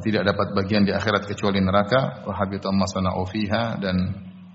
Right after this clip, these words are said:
eh, gugur apa yang mereka lakukan. "Wa batilun ma kanu ya'malun," dan batalah apa yang mereka kerjakan.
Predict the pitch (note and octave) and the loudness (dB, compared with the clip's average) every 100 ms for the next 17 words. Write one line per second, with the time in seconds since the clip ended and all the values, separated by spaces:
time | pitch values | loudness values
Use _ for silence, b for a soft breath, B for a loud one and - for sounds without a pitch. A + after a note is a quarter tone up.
0 | B B - - - F#2 F2+ G#2 G2 G2+ | B B -20 -20 -4 -2 0 -2 0 0
1 | G2 - G2 F2+ F#2 F#2+ F#2 F2+ G#2+ C3 | 0 2 2 2 2 0 -2 -2 0 2
2 | C3+ G2+ G2+ F#2 G2 - G2+ G2 F2+ F#2+ | 4 2 0 0 0 0 0 0 0 0
3 | F#2+ F#2+ - F#2 F#2+ B2 B2 - F#2+ F#2 | 0 0 0 -2 -2 -2 -4 -4 -2 0
4 | F2+ F#2 G#2 G2 F#2 F2 G2 F2+ F#2+ F#2+ | -2 0 0 0 -4 -6 -4 -2 -4 -6
5 | - F2 F#2+ - | -8 -6 -6 -6